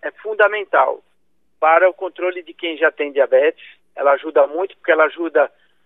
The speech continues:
a fazer com que a musculatura do nosso corpo aproveite melhor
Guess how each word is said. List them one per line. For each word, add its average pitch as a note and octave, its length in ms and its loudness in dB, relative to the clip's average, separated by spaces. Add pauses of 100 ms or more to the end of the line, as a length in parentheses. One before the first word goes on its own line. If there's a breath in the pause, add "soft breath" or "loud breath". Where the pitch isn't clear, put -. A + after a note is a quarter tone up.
a C#3 140 -2
fazer E3 340 0
com F3+ 180 -6
que D#3 400 0
a D3+ 100 0
musculatura F#3+ 720 0
do F3 120 -6
nosso D#3+ 300 -4
corpo F3+ 640 0
aproveite - 600 0
melhor D#3+ 500 2